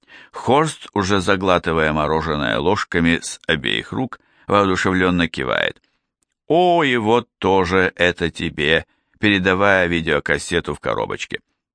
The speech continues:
Вопи, Блэкула, вопи. У нас в доме копий уже стопка,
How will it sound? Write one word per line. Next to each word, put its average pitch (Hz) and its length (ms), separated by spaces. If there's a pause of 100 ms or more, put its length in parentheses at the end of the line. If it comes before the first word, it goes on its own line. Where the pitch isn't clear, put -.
(440)
Вопи, 120 560
Блэкула, 120 760
вопи. 117 600 (880)
У 135 80
нас 190 200
в 165 60
доме 185 300
копий 160 380
уже 147 260
стопка, - 560